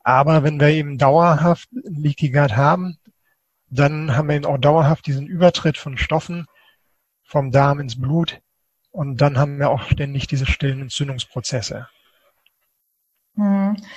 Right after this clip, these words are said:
Speaker 2: Das klingt wahrscheinlich jetzt für den einen oder anderen noch total abstrakt. Ähm, und du hast ja schon gesagt, man merkt das nicht so wirklich. Aber gibt es trotzdem so irgendwie, ich sag mal, Symptome,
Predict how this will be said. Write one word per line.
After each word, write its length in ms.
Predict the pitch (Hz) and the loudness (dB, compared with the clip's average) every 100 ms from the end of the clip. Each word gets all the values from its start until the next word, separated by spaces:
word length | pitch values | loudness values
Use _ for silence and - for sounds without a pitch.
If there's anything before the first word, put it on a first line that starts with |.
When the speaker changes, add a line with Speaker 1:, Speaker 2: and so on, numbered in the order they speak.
| - - | -20 -20
Speaker 2:
Das 120 | - | -10
klingt 220 | - 190 | -4 -2
wahrscheinlich 440 | 196 196 190 202 220 | 0 2 2 2 0
jetzt 180 | 202 | -4
für 80 | - | -4
den 180 | 196 202 | -4 -2
einen 380 | 190 196 214 196 | 2 2 0 0
oder 160 | 196 | 0
anderen 280 | 190 202 208 | 0 0 -2
noch 120 | 196 | -4
total 300 | 202 196 196 | -6 -6 0
abstrakt. 600 | 196 - - 190 196 - - - - - - | 0 0 -6 -4 -4 -8 -18 -18 -18 -12 2
Ähm, 360 | 185 190 190 | 2 4 2
und 160 | - 196 | 0 0
du 100 | 196 | 2
hast 160 | 208 220 | 2 0
ja 80 | |
schon 200 | 208 202 | -2 -2
gesagt, 260 | 196 196 190 | 2 2 2
man 160 | 202 196 | 2 4
merkt 260 | 190 196 | 4 2
das 120 | 214 | -2
nicht 160 | 202 190 | -4 -4
so 120 | 185 | -2
wirklich. 540 | 185 175 180 175 175 - | -2 -2 -2 -2 -2 -4
Aber 560 | - - 196 190 190 - | -2 0 2 0 -2 -16
gibt 520 | - 196 233 233 - | -14 -4 -4 -2 -2
es 420 | 247 233 - - | -2 -2 -12 -14
trotzdem 500 | - 214 214 240 226 | -2 -2 -2 -4 -2
so 140 | 214 | -2
irgendwie, 800 | 202 202 214 220 220 220 226 226 - - _ _ _ _ _ _ | -4 -4 -4 -4 -4 -2 -2 -4 -12 -20 _ _ _ _ _ _
ich 100 | - | -4
sag 160 | 214 208 | -2 0
mal, 160 | 214 | -2
Symptome, 760 | 202 196 - 214 233 254 233 | -2 -4 -2 0 2 2 0